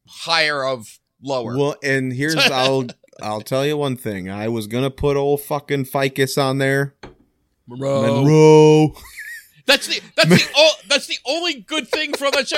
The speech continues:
Speaker 1: It's like, t-, you know, Ted Knight's char-, character go, "Monroe." <laughs> That's it.
Speaker 2: Monroe. <laughs> Oh my God. Oh, okay.
Speaker 1: What?
Speaker 2: Yeah, I was gonna put him on there. I did think that there's a better category that I wanted to throw him in.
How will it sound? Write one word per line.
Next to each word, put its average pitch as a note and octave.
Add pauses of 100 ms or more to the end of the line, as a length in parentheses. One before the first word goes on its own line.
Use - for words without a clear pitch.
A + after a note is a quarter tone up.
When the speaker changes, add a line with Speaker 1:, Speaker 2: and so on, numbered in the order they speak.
Speaker 1:
It's B3
like, B3+ (280)
t-, B3+ (100)
you A3
know, A3
Ted B3+
Knight's B3
char-, B3
character A#3
go, F#3+ (120)
"Monroe." C#3+ (180)
<laughs> - (400)
That's C3
it. -
Speaker 2:
Monroe. D3
<laughs> C#3+ (2250)
Oh A2+
my G2
God. G2 (100)
Oh, A#2
okay. A#2
Speaker 1:
What? F3
Speaker 2:
Yeah, -
I E3
was D#3
gonna F#3
put F#3
him D3
on A2+
there. F2 (440)
I A#2
did D3
think D#3
that C3+
there's A#2+
a A2+
better A#2+
category C#3+
that C#3
I C3+
wanted C3+
to C3+
throw C#3+
him D3
in. D#3+